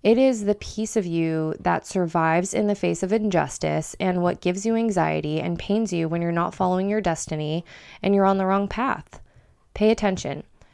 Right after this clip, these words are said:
You're already at peace if you allow yourself to be. I grew up around individuals who were never and still aren't following their path and are working strictly from their egos at all times. Some might call this narcissism. I call it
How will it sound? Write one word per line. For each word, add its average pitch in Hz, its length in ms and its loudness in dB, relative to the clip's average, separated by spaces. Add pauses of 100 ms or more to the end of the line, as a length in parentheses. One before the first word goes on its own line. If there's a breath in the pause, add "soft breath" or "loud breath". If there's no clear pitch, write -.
(160 soft breath)
You're 202 180 4
already 208 360 4
at - 100 -4
peace - 560 -4
if 190 160 -2
you 185 100 4
allow 170 220 4
yourself 156 400 -6
to - 100 -8
be. - 300 -6 (500 soft breath)
I 202 120 6
grew 247 180 4
up 202 160 6
around 185 240 2
individuals 165 680 -2
who - 280 -2
were 170 220 0
never 165 480 2
and 170 180 -2
still 294 260 2
aren't 165 240 0
following 160 380 0
their 147 100 -4
path - 460 -2
and 190 160 0
are 185 160 2
working 220 560 0
strictly 214 420 -2
from 196 220 -2
their 185 140 -2
egos 165 340 0
at 165 80 -2
all 160 160 2
times. - 560 -4 (400 loud breath)
Some 220 260 2
might 233 200 0
call 190 160 2
this 185 180 2
narcissism. 185 800 -4 (400 loud breath)
I 180 140 4
call 185 240 2
it 190 100 4